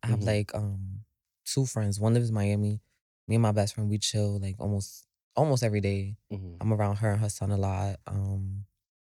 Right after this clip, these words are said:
Speaker 1: you know, I keep my circle small. So if I'm not conducting business, I'm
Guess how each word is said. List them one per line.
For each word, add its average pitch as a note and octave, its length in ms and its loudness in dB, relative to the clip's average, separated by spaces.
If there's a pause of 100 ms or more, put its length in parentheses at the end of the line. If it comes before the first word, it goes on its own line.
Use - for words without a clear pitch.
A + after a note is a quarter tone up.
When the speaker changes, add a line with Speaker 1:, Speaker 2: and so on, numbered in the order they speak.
(640)
Speaker 1:
you D#3 80 0
know, G3+ 100 0
I F#3 80 -2
keep F#3 160 -4
my F3 120 2
circle C3+ 280 -4
small. G2+ 440 -2 (100)
So - 180 0
if A2+ 80 2
I'm C3 140 4
not C#3 380 2
conducting A2+ 460 2
business, C3 600 2
I'm G2+ 400 0